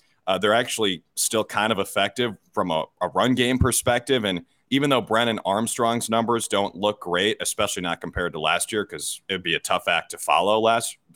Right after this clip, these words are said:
this year compared to what he did a season ago, uh, they're still moving it on the ground. So the team is not a joke. Uh, they almost beat Syracuse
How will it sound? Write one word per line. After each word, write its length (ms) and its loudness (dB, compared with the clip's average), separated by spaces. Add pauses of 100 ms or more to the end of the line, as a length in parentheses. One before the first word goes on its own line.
this 240 -4
year 320 2 (320)
compared 300 0
to 60 -4
what 120 2
he 80 0
did 280 0 (260)
a 80 -4
season 340 2
ago, 400 2 (280)
uh, 140 4
they're 180 2
still 280 4
moving 340 4
it 200 2
on 180 2
the 60 -2
ground. 420 -4 (240)
So 300 2
the 120 -2
team 460 0 (300)
is 280 2 (120)
not 260 2
a 60 0
joke. 580 -2
Uh, 180 2
they 160 0
almost 440 2
beat 160 0
Syracuse 760 -2